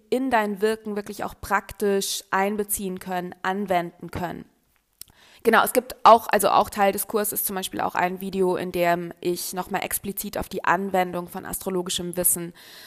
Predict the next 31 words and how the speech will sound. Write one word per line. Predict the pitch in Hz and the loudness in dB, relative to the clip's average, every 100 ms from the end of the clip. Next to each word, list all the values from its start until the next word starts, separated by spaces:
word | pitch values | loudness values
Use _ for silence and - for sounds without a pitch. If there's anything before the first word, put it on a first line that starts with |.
| - - | -18 -4
ähm, | 170 160 160 - _ _ _ | -2 0 -4 -12 _ _ _
in | 233 240 240 220 185 - | 2 2 4 2 -2 2
deiner | 185 180 170 - | 4 4 2 0
Arbeit | 175 170 170 - | 2 4 2 -2
als | 175 - | -4 -4
Spaceholder | 165 170 - 165 165 | -6 -6 -6 -6 -4
eingehe. | - 160 160 - - 196 _ - - - - - - - | -6 -6 -8 -10 -12 -14 _ -20 -20 -20 -20 -20 -14 -4
Genau, | 269 202 170 - | 4 8 8 6
zudem, | - 370 415 196 220 349 - - _ | -2 2 4 6 4 0 -8 -16 _
kleiner | - 233 226 220 | 2 4 6 4
Anreiz | 294 339 196 196 - | 2 4 6 6 2
vielleicht, | - 208 196 233 - | 2 6 8 6 2
den | 226 | -4
Kurs | - 233 214 | 0 0 2
jetzt | 208 - - | -2 -2 -6
zu | |
kaufen. | - 240 269 | 2 2 2
Was | 175 | -2
heißt | 165 - | -6 -4
kleiner? | 202 202 208 160 | 4 4 4 0
Sogar | 170 170 | 2 0
großer. | - 190 202 - - - - - - | 4 2 4 -2 -6 -10 -20 -12 6
Denn, | 254 226 143 - _ - | 8 8 6 -10 _ -4
dö, | 170 | -2
dö, | 165 | 0
dö, | 160 | -2
dö, | 190 196 285 285 | 2 4 4 2
es | 208 | 0
gibt | - - - | 0 0 4
einen | 208 208 208 - | 4 4 -2 -2
Live-Workshop. | 185 190 196 269 - 196 190 180 - 190 156 - | 2 6 8 8 2 -2 2 2 2 -2 -4 -4